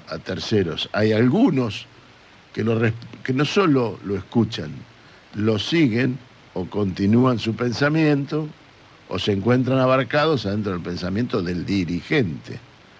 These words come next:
Eso es un dirigente. Eso es un líder. Ha habido una transmutación de la palabra dirigente. Dirigente es el que aparece en televisión y líder es el que tiene un cargo.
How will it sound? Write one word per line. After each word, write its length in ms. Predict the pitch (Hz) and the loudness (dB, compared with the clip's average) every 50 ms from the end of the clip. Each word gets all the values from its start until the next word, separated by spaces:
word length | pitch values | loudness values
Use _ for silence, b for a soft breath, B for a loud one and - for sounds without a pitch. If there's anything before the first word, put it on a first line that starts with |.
| - - - - | -20 -20 -18 -4
Eso 280 | - 139 131 120 - 95 | -2 -2 -2 -2 -2 -4
es 180 | 87 - - 95 | -6 -4 -4 -2
un 180 | 101 92 78 | -2 -2 -2
dirigente. 880 | 73 82 92 95 82 78 90 87 80 - - 85 80 - - - - - - - - - - - - - - - - - - - - - - - - - - - - - - - | -4 -2 -2 -2 -2 -2 -4 -4 -4 -6 -6 -6 -6 -6 -10 -14 -18 -20 -20 -20 -20 -20 -20 -20 -20 -20 -20 -20 -20 -20 -20 -20 -20 -20 -20 -20 -20 -20 -20 -20 -20 -18 -6 -4
Eso 260 | 101 104 - 110 120 | -2 0 2 2 2
es 180 | 113 - - | 2 0 0
un 120 | 90 87 95 | 0 2 4
líder. 380 | 107 110 92 - - - - - - - - - B B B B B B - - - | 4 4 4 4 2 0 -2 -8 -14 -18 -20 -20 B B B B B B -20 -16 -10
Ha 60 | 78 | -4
habido 160 | 92 113 135 | -2 0 2
una 160 | 135 127 110 | 2 0 0
transmutación 960 | 92 - 110 98 92 95 104 113 110 113 - 98 - - - 165 143 113 92 78 | -2 -2 -2 -2 -2 0 0 0 0 0 -2 -4 -2 0 2 2 4 2 2 0
de 80 | 78 80 | -4 -6
la 120 | 78 71 | -6 -8
palabra 400 | - - - 90 92 90 87 85 | -6 -6 -6 -4 -2 -2 -2 -2
dirigente. 560 | 87 85 87 87 - - 92 76 71 - - 80 | -4 -4 -4 -4 -2 -2 -2 -2 -4 -6 -6 -4
Dirigente 520 | 82 80 87 87 131 135 131 113 - 107 | -4 -4 -2 -2 0 0 0 0 2 2
es 60 | 113 135 | 2 2
el 80 | 131 | 2
que 100 | 92 85 | 0 -4
aparece 380 | 71 - - 80 90 95 - 98 | -6 -6 -4 -4 -4 -4 -4 -6
en 80 | 95 87 | -6 -4
televisión 600 | 92 101 107 107 110 104 - 120 123 147 175 - B B B B B B B B B B - | -4 -2 -2 -2 -2 -2 -2 -2 -2 -2 -4 -6 B B B B B B B B B B 2
y 120 | 127 131 | 2 2
líder 580 | 139 151 196 202 185 170 156 160 165 - 170 - - | 4 2 2 2 4 4 4 2 2 0 -2 -4 -2
es 220 | - 127 123 120 - | -2 0 0 0 -2
el 140 | 135 127 107 | -4 -4 -2
que 340 | - 156 151 147 - 139 143 B B B B - - | -2 0 0 0 0 -2 -4 B B B B -12 -4
tiene 160 | - - 110 | 0 2 2
un 60 | 107 95 | 2 2
cargo. 380 | - - - 73 67 - - | 2 0 0 0 -4 -8 -14